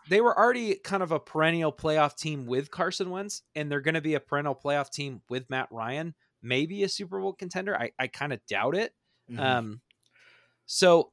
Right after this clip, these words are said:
Speaker 1: I, I like the move because ultimately you get more capital, and, and maybe this will open up the opportunity to go and draft a Q B and let him develop for a couple years under Matt Ryan. So you stay relevant, you stay in the playoffs, and you can develop a young guy.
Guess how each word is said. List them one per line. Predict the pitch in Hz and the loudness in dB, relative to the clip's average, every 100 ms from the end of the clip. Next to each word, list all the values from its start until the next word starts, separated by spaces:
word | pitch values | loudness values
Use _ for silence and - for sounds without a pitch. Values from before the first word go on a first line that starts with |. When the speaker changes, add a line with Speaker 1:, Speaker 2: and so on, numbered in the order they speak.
| _ | _
Speaker 1:
I, | 151 165 | 2 2
I | 165 | 2
like | 156 139 165 - | 2 6 4 4
the | 196 | -2
move | 196 - | -2 -2
because | - 156 127 - | -2 -2 -6 -6
ultimately | 139 147 151 151 139 | -2 -2 -4 -8 -6
you | |
get | 139 143 | -6 -4
more | 131 | -6
capital, | - 127 135 160 151 147 | -2 -2 0 0 0 -2
and, | 127 - | -4 -8
and | 139 131 | -8 -4
maybe | 131 139 | -2 -2
this | 135 135 139 | -4 -6 -6
will | 127 123 - | -6 -8 -8
open | 127 135 | -8 -8
up | 127 | -8
the | 135 131 | -6 -6
opportunity | 123 - 127 127 131 | -6 -10 -10 -6 -4
to | 120 117 113 - _ - _ - - | -2 -2 -4 -10 _ -20 _ -20 -2
go | 135 131 139 | 2 4 4
and | 135 123 117 | 2 -2 -8
draft | - 120 131 139 | -4 -2 -2 -4
a | |
Q | - 143 | -8 -8
B | 135 147 | -6 -6
and | 143 | -4
let | 123 | -6
him | 127 | -8
develop | 120 117 120 - | -6 -2 -2 -2
for | 143 | -8
a | |
couple | - 143 143 | -6 -6 -4
years | 139 139 131 | 0 0 -2
under | 127 131 | -8 -8
Matt | 131 127 - | -6 -6 -6
Ryan. | 117 135 151 | -8 -8 -8
So | - 139 | -8 -8
you | 120 | -8
stay | - 143 147 | -2 2 0
relevant, | 127 127 135 139 156 | 0 -2 -2 -4 -8
you | 131 | -10
stay | - 131 135 | -10 -6 -6
in | 139 | -6
the | 127 | -10
playoffs, | _ 127 131 131 139 143 - | _ -6 -4 -2 -4 -6 -14
and | 127 123 123 | -14 -14 -14
you | |
can | 123 | -16
develop | 117 110 107 107 | -14 -12 -12 -12
a | |
young | 101 90 | -14 -14
guy. | 87 58 | -16 -18